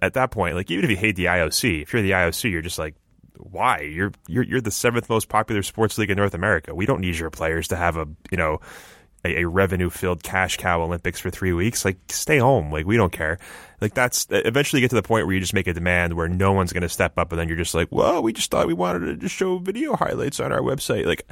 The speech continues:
and I get it. I understand why you'd wanna show, like, Team U S A, Team Canada highlights on your website, but,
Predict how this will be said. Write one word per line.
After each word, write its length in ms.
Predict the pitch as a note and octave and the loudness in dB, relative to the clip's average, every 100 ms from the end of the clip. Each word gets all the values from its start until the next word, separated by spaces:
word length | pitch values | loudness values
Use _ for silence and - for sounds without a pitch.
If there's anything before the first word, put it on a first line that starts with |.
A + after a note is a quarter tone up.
| - - - | -20 -20 -8
and 120 | - | -2
I 80 | A3 | 0
get 260 | B2+ B2 A2 | 0 2 2
it. 100 | D#2 | 4
I 80 | |
understand 400 | A2+ A2+ - G#2 | 2 2 2 2
why 180 | F2+ G2 | 4 2
you'd 120 | F2+ | 2
wanna 220 | E2+ F2+ E2+ | 0 0 0
show, 180 | F#2+ | 0
like, 140 | E2+ E2 | -2 -2
Team 160 | - | -4
U 120 | F#2+ F2 | 0 0
S 140 | - | 0
A, 140 | F2+ | -4
Team 220 | E2 F#2+ E2 | -4 -8 -4
Canada 340 | F2+ F#2+ E2 | 0 2 2
highlights 340 | E2 E2 E2 | 2 2 0
on 100 | E2+ | -2
your 120 | D#2+ E2+ | 0 2
website, 380 | G#2+ - D#2+ D#2 | 2 2 0 2
but, 220 | E2+ D#2+ | 0 0